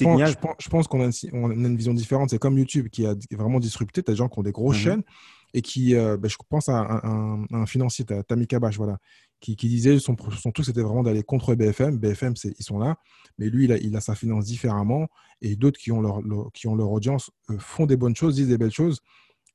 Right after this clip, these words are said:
Speaker 1: Même si n-, au début, ils ont commencé tout petits, ils n'avaient pas d'audience, maintenant, ils ont une grande audience, ils peuvent influencer les gens avec des ch-, choses bien et pas des choses qui sont, euh, formatées par des grands groupes, euh, tu vois, il y a, pour moi, il y a un esprit différent.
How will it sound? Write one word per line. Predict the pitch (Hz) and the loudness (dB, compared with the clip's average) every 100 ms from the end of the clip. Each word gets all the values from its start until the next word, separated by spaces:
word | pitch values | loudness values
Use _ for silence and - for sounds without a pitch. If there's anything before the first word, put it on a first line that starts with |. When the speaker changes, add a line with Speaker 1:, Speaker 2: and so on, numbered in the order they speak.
| _ 110 | _ 0
Speaker 1:
Même | 143 151 | 2 4
si | 180 | 4
n-, | 151 - 131 | 2 0 -2
au | 139 | 0
début, | 131 131 151 | 2 4 4
ils | 127 | 2
ont | |
commencé | - 117 - | 2 -2 -2
tout | 147 | -2
petits, | 139 - - | -2 -2 -2
ils | |
n'avaient | 117 | -2
pas | 107 117 | 0 0
d'audience, | 110 139 165 | 0 0 -2
maintenant, | 123 156 | -2 -2
ils | 117 | 0
ont | |
une | 98 107 | -2 -2
grande | 135 131 | 0 0
audience, | 123 175 - | 2 0 -2
ils | 110 | -8
peuvent | - 135 117 | -2 -2 0
influencer | 135 - 131 - | -4 0 -2 2
les | 123 113 | 2 4
gens | 135 | 2
avec | 113 104 | 0 -2
des | 104 | -6
ch-, | 95 - | -6 -6
choses | 127 110 | -2 0
bien | 131 147 | 2 2
et | 104 | 0
pas | 127 | 0
des | 123 | 0
choses | 113 131 | 0 -6
qui | 110 | -6
sont, | 104 120 107 101 | -6 -4 -2 -4
euh, | - _ | -8 _
formatées | - 123 110 110 104 123 | -4 0 2 0 0 -2
par | 110 98 | -2 -6
des | 101 | -6
grands | 101 98 | -4 -2
groupes, | 104 120 120 - | 4 6 4 2
euh, | 107 101 104 107 110 _ _ _ _ | -4 -4 -6 -8 -12 _ _ _ _
tu | - 107 | -6 0
vois, | 143 | 2
il | 120 | 2
y | |
a, | 113 - | -2 -2
pour | 120 | -2
moi, | 147 | 0
il | 135 | 0
y | |
a | |
un | 117 | 0
esprit | - 135 | -2 -4
différent. | - 127 127 | -2 -2 -2